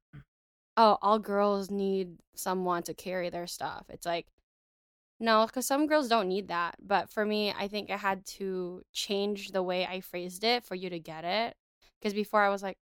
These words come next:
Speaker 2: "Oh, no, guys are supposed to do that."
Speaker 1: Yeah, you, you did phrase things in that way.
Speaker 2: Yeah, like
Speaker 1: Like you're supposed to.
Speaker 2: Yeah, like, "You're supposed to do that. Like, that's chivalrous." But I think when I start to frame it as, like, "Ian,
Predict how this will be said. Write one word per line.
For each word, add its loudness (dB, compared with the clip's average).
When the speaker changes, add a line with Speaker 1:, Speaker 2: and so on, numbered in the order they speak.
Speaker 2:
"Oh, 2
no, 2
guys 2
are -4
supposed -8
to -14
do -2
that." -12
Speaker 1:
Yeah, 8
you, 4
you 2
did 4
phrase -2
things -4
in -6
that -6
way. -10
Speaker 2:
Yeah, 4
like 0
Speaker 1:
Like -10
you're -4
supposed -6
to. -10
Speaker 2:
Yeah, 2
like, -4
"You're -4
supposed -4
to -12
do -8
that. -8
Like, -6
that's -6
chivalrous." -4
But 8
I 4
think 0
when 6
I 4
start -2
to -4
frame -4
it -6
as, -6
like, -8
"Ian, 2